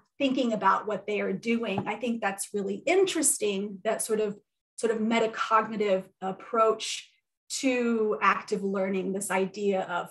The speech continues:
you know, reflecting in the act of doing, um, and being aware of one's thinking as you are learning, um, I, is also, I, is an essential part of active learning. So our recommendations are gonna be sort of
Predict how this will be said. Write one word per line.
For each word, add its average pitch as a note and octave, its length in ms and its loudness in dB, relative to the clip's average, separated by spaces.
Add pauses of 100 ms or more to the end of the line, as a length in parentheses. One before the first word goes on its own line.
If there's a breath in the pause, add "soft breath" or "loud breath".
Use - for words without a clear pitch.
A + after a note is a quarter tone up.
you G3+ 80 -4
know, F#3 60 0
reflecting A#3+ 880 0
in G#3 200 -6
the G#3 180 -8
act - 380 2
of F#3+ 220 -6
doing, F#3 540 -4 (360)
um, G#3 200 -2
and A3 160 -2
being A#3+ 280 0
aware A#3 540 8
of G3+ 120 4
one's G3+ 340 -2
thinking F3+ 640 -6 (320)
as F#3 300 0
you F#3+ 140 -2
are G3 80 -2
learning, G3+ 640 2 (420)
um, G3 420 0
I, G#3+ 280 -2
is G#3 160 4
also, A3+ 420 4
I, F#3 320 0
is G3+ 200 0
an A3 80 -6
essential G#3 440 -2
part G3 520 -2
of F#3 340 2
active - 440 0
learning. - 580 -10 (100)
So C4+ 380 6 (360 loud breath)
our C4+ 140 10
recommendations C4+ 840 6
are A3 60 0
gonna A3+ 160 0
be G#3+ 120 -4
sort G#3+ 180 -6
of G3 80 -8